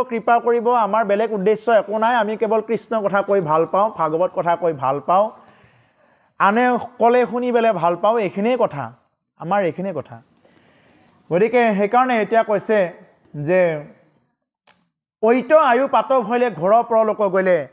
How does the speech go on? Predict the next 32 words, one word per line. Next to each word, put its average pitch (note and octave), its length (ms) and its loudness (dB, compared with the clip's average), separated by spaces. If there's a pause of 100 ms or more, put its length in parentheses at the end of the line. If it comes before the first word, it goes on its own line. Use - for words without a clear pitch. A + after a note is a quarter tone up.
(200)
আকে A3+ 300 2
লাগি C#4 200 0
মৰি A#3 280 -2
বাহা B3 320 0
কান্দি। F#3+ 440 -2 (540)
গতিকে G#3+ 420 0 (540)
<coughs> - 600 -14
যে G3 280 2 (720)
আয়ু A#3+ 320 2
কি A#3 160 -4
হৈ A3+ 140 2
যাব, G#3+ 180 0
এনেকুৱাই G#3+ 380 0
দিনে F3+ 220 -2
দিনে G3 200 -2
গৈ E3+ 220 2
আছে। C#3+ 300 -4 (1000)
দিনে G3+ 260 2
দিনে A#3 320 2 (560)
আয়ুসবিলাক G#3+ 540 2
গৈ F3+ 180 0
আছে। G#3 420 -2 (560)
এইটো A3 280 0
ঘোৰ B3+ 280 4
কলিকালে, B3+ 440 0 (140)
এই C4 180 -2
ঘোৰ E3 260 0 (100)
হ-, A#3 200 0
এই A3+ 160 -2
ঘোৰ G3 220 -2
কলিকালত F3+ 540 2 (840)
যে D#3 180 2